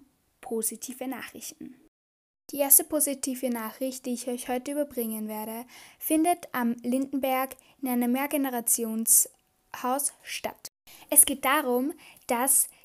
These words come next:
Kinder und Senioren aufeinandertreffen und miteinander spielen,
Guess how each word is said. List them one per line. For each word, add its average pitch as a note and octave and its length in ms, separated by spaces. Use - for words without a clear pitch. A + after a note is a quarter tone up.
Kinder C4+ 920
und C4+ 180
Senioren A#3 640
aufeinandertreffen C#4 880
und A3 100
miteinander G#3+ 480
spielen, C#4 460